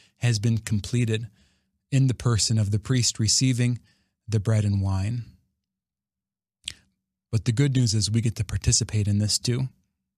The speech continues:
Uh, so we receive the Eucharist then as a church together. And a lot of the symbolism of the Mass points to this,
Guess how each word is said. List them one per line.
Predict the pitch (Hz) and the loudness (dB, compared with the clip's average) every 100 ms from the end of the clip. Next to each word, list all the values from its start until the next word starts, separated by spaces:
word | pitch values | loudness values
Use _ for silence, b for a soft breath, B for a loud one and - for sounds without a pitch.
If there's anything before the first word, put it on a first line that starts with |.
| _ _ _ _ _ _ _ _ _ _ _ _ _ | _ _ _ _ _ _ _ _ _ _ _ _ _
Uh, | - - 123 - b | -4 -2 -4 -8 b
so | - 143 147 - | 0 0 0 -2
we | 156 202 | 2 2
receive | 240 214 - 185 202 175 | 2 2 2 2 2 2
the | 151 | 2
Eucharist | 135 135 - 131 123 - - | 4 2 0 2 2 -2 -2
then | 127 123 131 117 _ _ _ _ _ _ | 0 2 2 -2 _ _ _ _ _ _
as | 131 135 160 156 - | -2 0 2 0 0
a | |
church | 120 - 123 113 - | -2 0 0 0 -2
together. | - 110 104 101 113 123 - _ _ _ | -2 -2 0 0 -2 -6 -8 _ _ _
And | 147 135 | 0 2
a | |
lot | 135 156 247 | 2 0 0
of | 226 | 0
the | |
symbolism | 185 - 190 165 143 131 135 | 0 0 0 0 0 0 -2
of | 123 | -2
the | 117 | -2
Mass | 113 107 113 - - B B B | -2 -2 -2 -2 -4 B B B
points | - 160 165 165 - | -6 0 2 0 0
to | 113 | -2
this, | 104 110 - | -2 -2 -4